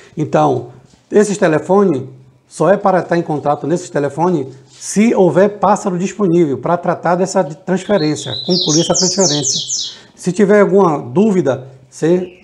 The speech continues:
preenche o questionário com sua dúvida em mim, e envia um e-mail. Eu recebo no e-mail, ok? Espero ter ajudado aí, gente.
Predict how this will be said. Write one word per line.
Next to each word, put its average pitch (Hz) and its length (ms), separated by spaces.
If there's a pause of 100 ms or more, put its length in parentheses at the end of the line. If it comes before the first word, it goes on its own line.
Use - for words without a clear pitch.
(280)
preenche 160 360
o - 20
questionário 165 460
com 170 80
sua 185 160
dúvida 165 340
em 190 60
mim, 175 260
e 151 80
envia 147 220
um 190 40
e-mail. 143 440 (200)
Eu 131 60
recebo 143 320
no 165 80
e-mail, 135 300
ok? 190 360 (560)
Espero 165 320
ter 165 120
ajudado 151 400
aí, 147 120
gente. 151 460